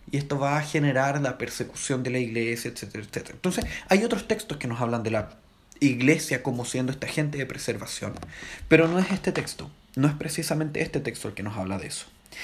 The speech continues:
A su vez, como fertilizante, la, eh, o la sal como fertilizante, la idea de que el cristianismo es llamado a, a, a, a hacer con que el mundo pueda vivir en conformidad a las leyes de Dios.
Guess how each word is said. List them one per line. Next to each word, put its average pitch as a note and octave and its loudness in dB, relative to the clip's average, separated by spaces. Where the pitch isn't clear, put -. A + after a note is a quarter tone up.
A - 4
su - 2
vez, B2 4
como A#2 -2
fertilizante, A#2 0
la, A2+ 2
eh, G#2+ -6
o G1+ -10
la G#2 -4
sal C3+ 6
como B2+ -2
fertilizante, C#3+ 0
la A2+ 0
idea G#2+ 2
de A#2 4
que G#2+ -8
el G#2 -2
cristianismo A#2+ 2
es A2 0
llamado A2+ 0
a, G#2 -2
a, A#2 -8
a, G#2 -6
a G2+ -4
hacer F3 2
con C#3+ 0
que A#2+ -4
el A#2+ 6
mundo D3+ 4
pueda D#3 4
vivir C3+ 0
en D#3+ 0
conformidad B2+ -2
a A#2+ -4
las A2+ -4
leyes A2 -2
de G#2 -2
Dios. G#2 -8